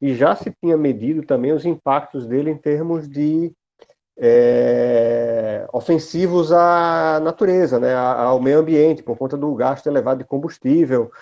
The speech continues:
do nível de ruído que era altíssimo, né, quando ele, quando ele passava, né, um jato supersônico. Sei que no final das contas, o, o Concorde, ele acabou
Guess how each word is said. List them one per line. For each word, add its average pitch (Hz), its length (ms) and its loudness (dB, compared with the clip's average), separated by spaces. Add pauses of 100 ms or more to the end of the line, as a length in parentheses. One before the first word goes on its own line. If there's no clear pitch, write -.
(280)
do 151 340 4
nível 185 340 4
de 165 140 2
ruído 151 460 2
que 151 120 -2
era 151 100 4
altíssimo, 160 880 -4 (300)
né, 120 160 -2
quando 120 220 -6
ele, 123 500 -4
quando 117 220 -6
ele 120 380 -8
passava, 117 520 -2
né, 110 100 -4
um 110 260 -6
jato 120 220 -4
supersônico. 113 600 -6 (440)
Sei 196 200 4
que 214 160 0
no 240 100 4
final 175 380 2
das 160 180 0
contas, 151 500 -2
o, 135 60 0
o 120 720 -4
Concorde, 143 540 0
ele 147 100 2
acabou 147 600 2